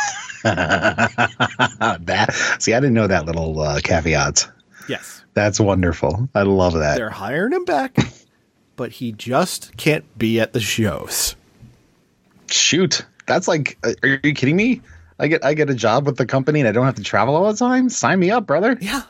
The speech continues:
Speaker 2: I mean, look, A E W is already pretty progressive in that they pay travel costs for their staff. You know,
Speaker 1: Well,
Speaker 2: they
Speaker 1: no, just the physical toll of traveling.
Speaker 2: Oh, I mean, there's that too. I'm just saying, like,
Speaker 1: Yeah.
Speaker 2: you know, th-, i-, versus being an agent in W W E,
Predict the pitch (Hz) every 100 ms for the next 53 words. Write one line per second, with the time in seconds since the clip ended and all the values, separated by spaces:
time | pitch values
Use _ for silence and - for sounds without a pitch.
0 | _ _ _ _ _ _ _ _ 254 247
1 | 240 143 - - 190 185 170 151 123 117
2 | 117 113 - 131 107 110 110 110 110 107
3 | 101 95 107 101 - _ _ - 123 117
4 | 123 113 - 104 120 139 - 151 170 -
5 | - - - 113 113 127 120 120 - -
6 | 107 208 - - _ - - _ _ 110
7 | 104 180 - 180 107 107 - - 135 113
8 | 104 - 120 120 82 - 113 85 67 64
9 | - - 175 131 117 117 113 107 - 151
10 | 80 131 139 - 131 113 98 90 - -
11 | - 117 82 - - 156 127 101 101 165
12 | - - 147 135 156 147 135 127 147 127
13 | 127 131 127 113 - 123 120 117 110 110
14 | 113 104